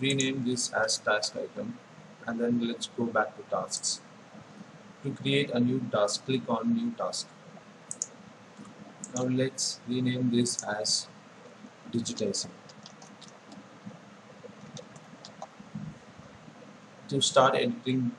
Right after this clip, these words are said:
steps in, of this task, click on the arrow over here.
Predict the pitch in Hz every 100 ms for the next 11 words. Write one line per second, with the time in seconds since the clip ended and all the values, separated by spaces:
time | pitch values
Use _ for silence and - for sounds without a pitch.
0 | - - 131 - - - - 120 120 117
1 | - 123 - - 101 - - 131 127 120
2 | 117 113 113 - 113 110 113 107 107 107
3 | 104 98